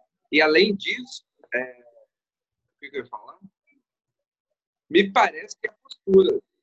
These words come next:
em geral, de alguns membros, era mais uma, uma postura de tentar mediar, de tentar, igual o Gabriel falou, acolher terapeuticamente pessoas que estavam angustiadas, que é um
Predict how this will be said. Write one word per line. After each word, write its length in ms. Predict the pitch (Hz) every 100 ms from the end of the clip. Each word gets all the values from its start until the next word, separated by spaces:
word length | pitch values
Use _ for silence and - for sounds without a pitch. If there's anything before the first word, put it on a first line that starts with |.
| _ _ _ _ _ _ _ _ _ _ _ _ -
em 100 | 135
geral, 320 | 160 131 135
de 80 | 131
alguns 240 | - 196
membros, 400 | 170 - _ -
era 200 | 170 180
mais 200 | 175 196 -
uma, 200 | - -
uma 180 | 196 190
postura 480 | 359 - _ 330 - - _
de 100 | _ _ -
tentar 340 | 139 127 156 160
mediar, 680 | 202 - 175 131 185 175
de 60 | -
tentar, 720 | _ _ _ - 143 131 113 _ _ _ _ _ _ _ _ _ _ _ _ _ _ _ _ -
igual 320 | 127 143 151
o 240 | - 139
Gabriel 320 | 135 127 131 -
falou, 300 | 131 127 127
acolher 560 | - - 202 165 202
terapeuticamente 840 | 202 160 - 160 - 160 139 143 -
pessoas 260 | - 139 _
que 80 | _
estavam 240 | - 131 _
angustiadas, 800 | _ - - - 151 185 131 -
que 80 | 131
é 20 |
um 180 | 123